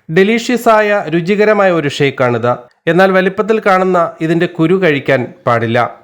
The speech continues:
ബി പി നിയന്ത്രിക്കാനും ഹൃദയത്തിന്റെ ആരോഗ്യത്തിനും അവക്കാഡോ നല്ലതാണ്. പ്രതിരോധ ശക്തി കൂട്ടുന്നതിനും മാനസിക ആരോഗ്യത്തിനും ഓർമ്മശക്തിക്കും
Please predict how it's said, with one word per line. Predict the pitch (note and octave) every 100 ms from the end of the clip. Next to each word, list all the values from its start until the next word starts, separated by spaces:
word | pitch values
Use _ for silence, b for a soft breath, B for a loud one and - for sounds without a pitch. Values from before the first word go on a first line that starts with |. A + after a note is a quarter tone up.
| _ _ -
ബി | D#3+ G3
പി | G#3
നിയന്ത്രിക്കാനും | A3+ G#3 G3+ G3 G3 G3 G3 G3
ഹൃദയത്തിന്റെ | F3+ F3 G3 G3 G3+ F#3+
ആരോഗ്യത്തിനും | E3+ E3 F3+ E3+ F3+ E3+ E3+ E3
അവക്കാഡോ | C#3+ D#3+ E3+ D#3 D3 A#2+ C#3+
നല്ലതാണ്. | C3+ B2 A#2 A#2 A#2 - _ _ -
പ്രതിരോധ | F3+ F#3 G#3+ A3
ശക്തി | A3+ A3 A3 G#3+
കൂട്ടുന്നതിനും | G#3+ G3 G3+ F#3+ G3 F#3+ F3
മാനസിക | E3+ F#3+ G3 G3+
ആരോഗ്യത്തിനും | F#3+ F3+ F3+ E3+ E3 F3 F3
ഓർമ്മശക്തിക്കും | D#3+ F3 G3 G#3+ G3+ F3 F3 D#3 A#2 -